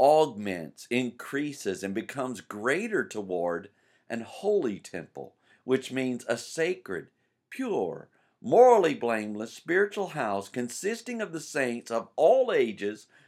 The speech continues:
joined together by and in Christ. In the Lord, which refers to he to whom a person or thing belongs,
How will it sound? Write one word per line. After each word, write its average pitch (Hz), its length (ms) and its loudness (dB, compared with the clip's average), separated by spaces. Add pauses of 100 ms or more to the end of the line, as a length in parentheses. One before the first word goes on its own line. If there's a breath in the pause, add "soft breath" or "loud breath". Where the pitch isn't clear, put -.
(120 soft breath)
joined 170 520 0
together 110 480 0
by 113 760 2
and 117 300 -6
in 135 260 -6
Christ. 143 640 -4 (760 soft breath)
In 151 300 2
the 165 80 4
Lord, 160 460 4
which 123 240 2
refers 127 540 2
to 113 380 0
he 151 240 -4
to 151 100 -4
whom 135 320 -2
a 110 100 2
person 170 640 -2
or 107 140 -2
thing 139 280 -4
belongs, 123 580 0